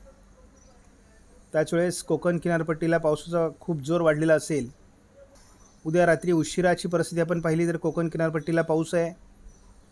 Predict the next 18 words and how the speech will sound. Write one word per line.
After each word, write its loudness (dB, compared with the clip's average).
अकरा, -2
साडे 2
अकराची 0
रात्रीची 0
परिस्थिती -4
बघितली -2
तर -2
आपण 0
या 0
समोरील -2
इमेजमध्ये 0
बारकाईने -2
बघू 0
शकता -6
की 0
अकोला, 2
अमरावतीच्या 0
दरम्यान, 0